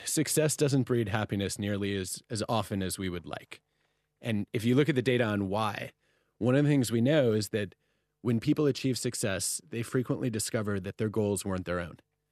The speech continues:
So they were pursuing, you know, wealth or promotions or fame because they wanted to impress other people, uh,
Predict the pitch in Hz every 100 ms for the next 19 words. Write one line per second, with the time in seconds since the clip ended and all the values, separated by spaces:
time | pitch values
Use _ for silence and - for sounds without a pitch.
0 | _ _ _ - - 117 113 113 104 117
1 | - 127 113 110 107 - 110 107 110 110
2 | 107 - - _ 104 101 98 92 - _
3 | _ - 127 123 123 - 110 107 98 104
4 | 104 95 95 - 113 107 101 101 - -
5 | 110 117 104 92 117 131 139 123 110 101
6 | 123 104 - 117 123 98 - - - _
7 | _ _ _ _ - 107